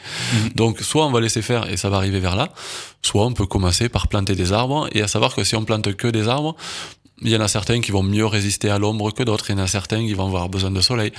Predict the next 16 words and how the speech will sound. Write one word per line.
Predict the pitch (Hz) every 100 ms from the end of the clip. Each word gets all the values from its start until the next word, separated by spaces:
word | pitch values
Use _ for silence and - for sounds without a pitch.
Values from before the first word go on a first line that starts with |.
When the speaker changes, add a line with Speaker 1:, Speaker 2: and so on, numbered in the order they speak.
| - - -
Speaker 2:
Et | 110
donc, | 117 156
on | 135
peut | 107 113
définir | 110 - 107 127 -
plusieurs | - 113 107 113 113
niveaux | 110 113 113 113
d'arbres. | 98 101
C'est | - 98
là |
qu'on | 101 104
va | 90
parler | 90 101
de | 101
différentes | 98 98 - 95 98
strates. | 101 - 95 -